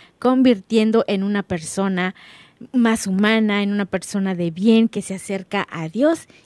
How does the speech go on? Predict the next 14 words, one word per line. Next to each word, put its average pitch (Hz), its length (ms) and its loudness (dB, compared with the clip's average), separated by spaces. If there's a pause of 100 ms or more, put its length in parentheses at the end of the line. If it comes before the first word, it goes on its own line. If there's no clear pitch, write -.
y 208 100 -8
se 170 140 -8
acerca 190 460 -4 (140)
viviendo 220 760 0
la 156 240 -4
eternidad. 160 680 -2 (160)
¿A 254 100 2
ti 359 120 2
qué 415 140 2
te 415 120 2
parece 277 380 4
el 254 100 0
tema, 208 300 4
Pilar? 143 320 -6